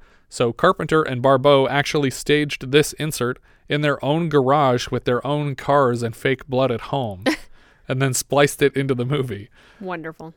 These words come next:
Speaker 1: The specific test audience member who brought the omission to Carpenter's attention was a fifteen-year-old J J Abrams, brought to the test screening by his producer, Father Gerald Abrams. J J became a big fan of the film, and especially its poster,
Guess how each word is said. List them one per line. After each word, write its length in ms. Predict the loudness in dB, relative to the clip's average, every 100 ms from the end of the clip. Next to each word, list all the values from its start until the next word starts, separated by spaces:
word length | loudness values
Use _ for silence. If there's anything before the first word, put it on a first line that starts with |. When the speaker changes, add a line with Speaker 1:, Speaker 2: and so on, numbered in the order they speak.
| -2
Speaker 1:
The 160 | 0
specific 520 | 0 -2 -2 0 0 0
test 300 | -2 -2 0
audience 420 | 0 0 -2 -6
member 240 | -6 -4
who 140 | -4 -4
brought 300 | 0 0 0
the 180 | -4 -4
omission 400 | -4 -6 -6 -8
to 80 | -4
Carpenter's 480 | -4 -4 -4 -6 -6
attention 460 | -6 -6 -6 -10 -12 _ _
was 160 | -2 0
a 80 | 0
fifteen-year-old 760 | 0 -4 -2 -2 0 0 0
J 180 | 0 0
J 120 | 2 0
Abrams, 600 | 0 0 0 -4 -6 -18 -20 _ _ _
brought 200 | -2 -2
to 80 | -2
the 100 | -4
test 240 | -2 -2 -2
screening 300 | -4 -4 -2
by 140 | -2
his 160 | -2 -6
producer, 420 | -4 -4 -4 -4
Father 320 | -2 -2 -2
Gerald 380 | -2 -2 -2 -2
Abrams. 500 | -8 -16 -20 -20 -20 _ _ _ _ 0
J 160 | 2
J 140 | 4 2
became 300 | 2 0 0
a 40 |
big 180 | 0 -2
fan 260 | -2 0 0
of 80 | -2
the 60 |
film, 360 | -2 0 0 -4 -10 _ _ -4
and 200 | -4 -4
especially 540 | -4 -2 0 0 0
its 120 | -2 -4
poster, 500 | -4 -4 -4 -6